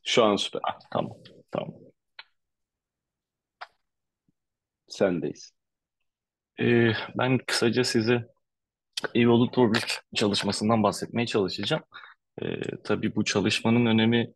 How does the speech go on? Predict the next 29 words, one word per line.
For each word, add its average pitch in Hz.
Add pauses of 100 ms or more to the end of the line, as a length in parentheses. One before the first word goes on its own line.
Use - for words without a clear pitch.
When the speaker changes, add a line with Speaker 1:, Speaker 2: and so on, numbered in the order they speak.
Speaker 2:
hepimizin 107
de 117
bildiği 113
gibi 117 (920)
tavi 110 (400)
prosedürü 101
aslında, 104 (160)
e, 101
yapısal 95
kalp 107
hastalıklarında 101 (100)
en 101
sık -
yaptığımız 98
işlemlerden 92
biri 117
oldu 90
artık. - (400)
Hatta -
en 104
sık -
yaptığımız 104
işlem 110
oldu 85
diyebiliriz. 95 (380)
E, -
bu 107
doğrultuda 123
da, 123